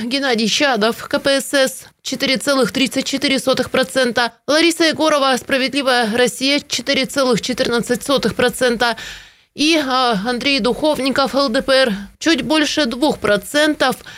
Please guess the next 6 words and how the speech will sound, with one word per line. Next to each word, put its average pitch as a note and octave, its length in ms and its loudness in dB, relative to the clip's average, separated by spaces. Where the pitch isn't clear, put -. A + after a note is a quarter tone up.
И B3 80 0
далее D4 440 2
итоги C#4 520 2
выборов B3+ 520 2
губернатора C4 760 0
подводит B3 640 0